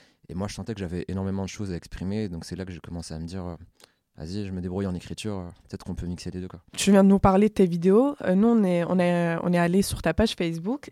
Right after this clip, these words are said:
Speaker 2: et, euh, sur laquelle tu partages énormément de vidéos de toi en train de faire, euh, du freestyle. Mais on a remarqué qu'il y avait pas beaucoup de, de textes. Il y
Speaker 1: Ouais,
Speaker 2: en a pas du
Speaker 1: c'est
Speaker 2: tout,
Speaker 1: vrai.
Speaker 2: même.
Speaker 1: <laughs>
Speaker 2: Et d'ailleurs,
Speaker 1: Exact.
Speaker 2: dans, dans un statut, tu dis,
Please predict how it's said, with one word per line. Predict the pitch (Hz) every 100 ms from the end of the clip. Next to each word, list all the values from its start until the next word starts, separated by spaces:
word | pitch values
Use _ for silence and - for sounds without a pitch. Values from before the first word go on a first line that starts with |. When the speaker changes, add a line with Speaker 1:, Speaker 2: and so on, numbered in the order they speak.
| -
Speaker 2:
et, | 202 202 170
euh, | 160 156 165 -
sur | - 196
laquelle | 180 175 226 233 202
tu | -
partages | 220 - 160 165 -
énormément | 240 226 202 185 180
de | 180
vidéos | 170 170 165
de |
toi | - 208 220
en |
train | 196 165
de | -
faire, | 160 156
euh, | 170 165
du | 160
freestyle. | - 170 - 214 254 - - - -
Mais | 185 220 285
on | 220 208
a | 190
remarqué | 185 - 254 262
qu'il |
y | 190
avait | 175 175
pas | 254
beaucoup | 240 233 - 240
de, | 202 202 196 190 185 180 180
de | 175
textes. | 175 233 - - -
Il | 202
y | 220
Speaker 1:
Ouais, | 180
Speaker 2:
en | 185
a | 170
pas | 220 226
du | 202
Speaker 1:
c'est | 196
Speaker 2:
tout, | 277
Speaker 1:
vrai. | 262
Speaker 2:
même. | 226 320
Speaker 1:
<laughs> | - - 147 - - 220
Speaker 2:
Et |
d'ailleurs, | 208 220 254 240
Speaker 1:
Exact. | 214
Speaker 2:
dans, | 208 185
dans | 202 208
un | 196
statut, | - 202 202 - 294
tu | - - 196
dis, | 190 226